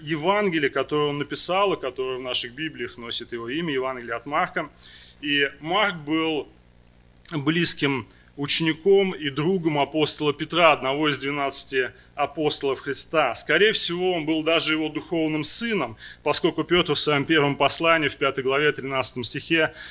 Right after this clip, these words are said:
называет его, когда передаёт привет, «сын мой», подобно тому, как Павел называл со-, своих сыновей вере Тита и Тимофея, которых он родил благовествованием. Личность Марка, она периодически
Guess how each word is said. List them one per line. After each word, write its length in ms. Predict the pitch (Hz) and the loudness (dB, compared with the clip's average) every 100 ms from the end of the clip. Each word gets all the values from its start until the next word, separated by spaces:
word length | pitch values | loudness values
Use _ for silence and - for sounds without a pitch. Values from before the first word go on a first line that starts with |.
| - - - - | -18 -20 -20 -4
называет 720 | 143 135 156 165 165 147 - | 0 2 4 6 8 6 2
его, 160 | 143 139 | -2 -2
когда 280 | 127 135 | -2 -2
передаёт 480 | 135 139 135 143 135 | 0 0 2 0 0
привет, 420 | 131 135 151 156 139 | -2 0 0 2 4
«сын 540 | - - - 190 220 214 | 6 6 4 0 0 2
мой», 480 | 151 160 131 110 - - - - | 2 2 2 0 -6 -18 -14 -6
подобно 400 | 131 143 143 147 | -2 -2 -2 -4
тому, 340 | 151 156 190 | -2 -2 -2
как 340 | 180 143 - - | 0 0 0 -2
Павел 360 | 208 202 185 | 0 2 0
называл 420 | 151 135 151 160 | -2 -2 0 0
со-, 320 | 156 151 156 - | 0 -2 -4 -6
своих 380 | - 139 196 | -4 -2 0
сыновей 380 | - 139 135 135 | -2 -2 -4 -2
вере 260 | 143 165 139 | 0 0 0
Тита 300 | - 143 131 | -4 -4 -6
и 40 | |
Тимофея, 640 | 123 131 131 - 175 165 | -6 -4 -4 -2 0 2
которых 440 | - 127 135 135 135 | 0 -4 -2 -2 -2
он 180 | 143 135 | -4 0
родил 340 | 131 123 131 | -2 -2 -6
благовествованием. 840 | 127 131 143 156 147 - 110 104 - - - - - - - | -4 -2 0 0 -2 -4 -8 -16 -20 -20 -18 -16 -18 -20 -6
Личность 520 | 165 196 - 185 208 | 0 4 4 2 2
Марка, 480 | 214 214 190 156 135 | 2 0 0 0 2
она 320 | 143 185 180 | 4 6 4
периодически 1160 | - 170 147 147 170 - - - - 147 139 | 4 2 2 2 0 0 2 0 0 2 2